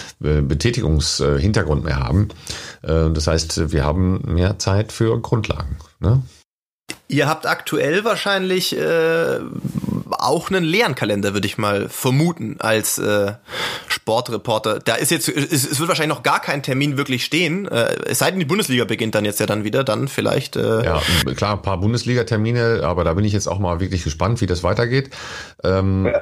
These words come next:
Speaker 1: aber die gesamte Leichtathletik-Saison ist ja mal einfach, äh, weggewischt worden, inklusive logischerweise Olympischen Spiele. Vergisst man ja, äh, fast schon wieder, weil das, äh,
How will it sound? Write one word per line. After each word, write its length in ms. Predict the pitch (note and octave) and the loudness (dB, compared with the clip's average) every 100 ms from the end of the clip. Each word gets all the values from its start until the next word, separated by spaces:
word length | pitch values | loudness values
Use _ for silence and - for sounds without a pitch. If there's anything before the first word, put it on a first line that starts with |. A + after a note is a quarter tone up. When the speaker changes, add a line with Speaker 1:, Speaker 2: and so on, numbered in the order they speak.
| - | -2
Speaker 1:
aber 520 | F#2+ F#2 D#2 D2 C2 B1+ | -2 2 2 2 0 -2
die 220 | D2+ E2 | -2 0
gesamte 480 | F#2 A2+ D3+ C3 A#2+ | 2 2 2 2 2
Leichtathletik-Saison 1000 | F2+ - A#2+ G#2+ G#2 G2+ F#2+ G#2 G#2+ F2+ | 2 2 0 2 0 0 2 2 2 0
ist 140 | - | 2
ja 100 | G2+ | 2
mal 300 | F#2+ F#2 E2 | 2 2 2
einfach, 440 | F2+ F#2 G2 - | 0 0 -2 0
äh, 240 | - F2 D#2+ | 0 2 2
weggewischt 540 | G#2+ A#2 F2+ D#2+ - | 0 0 0 -2 -2
worden, 320 | C2+ D2 F#2+ | 0 2 2
inklusive 460 | D#2 F2+ E2 E2 D2 | 0 2 2 2 2
logischerweise 540 | C#2+ D2+ D#2+ C#2+ D2 | 2 2 2 2 2
Olympischen 340 | C#2+ D#2 D#2 C#2+ | 2 2 0 -4
Spiele. 280 | - G#2+ D#2+ | 0 0 2
Vergisst 340 | D#2 F2 - | 0 0 0
man 100 | E2 | 2
ja, 240 | E2+ E2 E2 - - - - | 2 2 -2 -8 -10 -10 -2
äh, 120 | D#2+ | -2
fast 280 | D#2+ G2+ - | 0 -2 0
schon 180 | G2 | 0
wieder, 260 | G#2 G#2+ G2+ | 2 2 2
weil 160 | F2 F2+ | 2 2
das, 240 | G2+ - | 0 0
äh, 320 | G2 F#2+ F#2 | 2 2 2